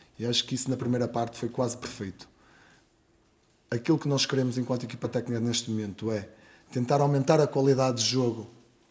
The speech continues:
por mais tempo e que esta forma viva de estar dentro do campo seja ao longo dos noventa e quatro, noventa e cinco minutos. Não é que os atletas não tenham estado desta forma,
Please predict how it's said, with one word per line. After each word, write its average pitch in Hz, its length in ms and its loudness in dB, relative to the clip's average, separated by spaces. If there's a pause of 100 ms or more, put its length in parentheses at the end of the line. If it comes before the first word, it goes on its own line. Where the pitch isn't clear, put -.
(180)
por 139 140 4
mais 131 260 8
tempo 147 300 0 (420)
e 117 80 -6
que 139 240 0
esta 147 240 4
forma 131 420 0
viva 131 340 2
de 110 60 -6
estar 131 120 -2
dentro 120 260 -2
do 113 80 -8
campo 127 380 -4 (720)
seja 135 480 4 (100)
ao 123 100 0
longo 135 200 2
dos 117 160 -6
noventa 127 260 0
e 120 60 0
quatro, 131 280 0
noventa 131 220 0
e 120 40 0
cinco 123 200 -4
minutos. 113 480 -2 (1080)
Não 151 280 4
é 180 80 6
que 180 80 -6
os 151 80 -2
atletas 147 400 0
não 143 100 0
tenham 139 240 0
estado 127 380 0
desta 127 320 0
forma, 135 500 -2